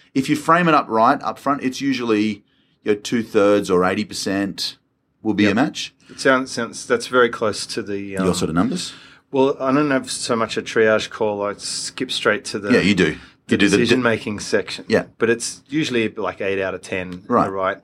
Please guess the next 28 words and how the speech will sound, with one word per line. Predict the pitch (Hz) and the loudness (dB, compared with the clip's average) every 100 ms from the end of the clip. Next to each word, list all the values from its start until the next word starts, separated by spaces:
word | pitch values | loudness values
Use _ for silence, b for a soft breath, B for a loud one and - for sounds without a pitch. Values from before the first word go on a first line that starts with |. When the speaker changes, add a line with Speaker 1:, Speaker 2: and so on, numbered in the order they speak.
| - | -4
Speaker 2:
But | 127 | -2
I, | 127 - - 127 | -2 -6 -10 -10
I | |
think | - 175 | -2 0
it's | 175 - | 0 0
good | 151 147 | 0 0
to | - | 0
reject | 151 - 120 120 | -2 2 0 0
some | - 104 101 - - | -4 -4 -6 -14 -18
occasionally. | - 98 95 110 123 | -8 -8 -6 -8 -6
Speaker 1:
It's | - | -4
Speaker 2:
Keep | - | 2
Speaker 1:
great | 117 107 | 4 2
Speaker 2:
your | 101 | 0
Speaker 1:
to | 104 | 0
reject. | |
Speaker 2:
standards | 107 104 - | 0 -4 -8
high. | 104 101 135 | -8 -8 0
Speaker 1:
Yeah, | 113 78 - | 0 0 -2
really | 101 101 85 | 2 2 0
good. | - | -2
Speaker 2:
And | 143 | 0
I | 165 | 2
even | 190 160 135 | 2 2 2
reassess | 135 127 - 131 - | 2 2 2 0 -2
current | - 120 139 151 | -2 0 2 0
members. | 117 135 185 175 - | -2 -2 -4 -6 -8
Speaker 1:
Yeah. | 175 180 | -4 -4